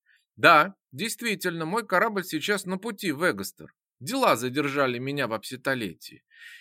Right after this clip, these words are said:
и я очень надеюсь прибыть туда не позже Небесного Странника».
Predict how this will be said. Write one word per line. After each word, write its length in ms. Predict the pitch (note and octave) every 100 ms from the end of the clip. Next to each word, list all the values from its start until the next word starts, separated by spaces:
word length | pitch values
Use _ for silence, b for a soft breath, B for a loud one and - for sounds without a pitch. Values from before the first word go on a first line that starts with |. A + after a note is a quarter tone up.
| B
и 80 | -
я 160 | A3 A#3
очень 480 | - A3 E3 C3+ B2+
надеюсь 500 | C3+ G3 C4+ G#3 -
прибыть 460 | D3+ D#3+ B3 G#3
туда 260 | G3 F#3 G3+
не 120 | G#3
позже 480 | G3+ G#3 C3 G2+ G#2+
Небесного 560 | D3 C#3+ B2+ - A2
Странника». 680 | A#2 - G#2+ F2 D2+ D2 -